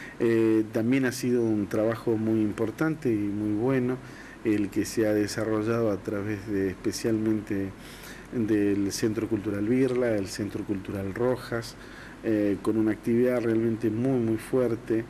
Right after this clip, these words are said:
eh, lo mismo que en el Teatro Alberdi.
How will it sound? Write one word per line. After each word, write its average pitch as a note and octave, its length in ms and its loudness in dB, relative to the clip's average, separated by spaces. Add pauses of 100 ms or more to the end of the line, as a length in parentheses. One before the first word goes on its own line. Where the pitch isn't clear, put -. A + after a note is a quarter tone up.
(420)
eh, G#2 400 4
lo G#2 140 2
mismo A2 480 2
que G2 220 -2
en G2 180 -2
el G2 200 -2
Teatro G2+ 480 -2
Alberdi. G2 360 0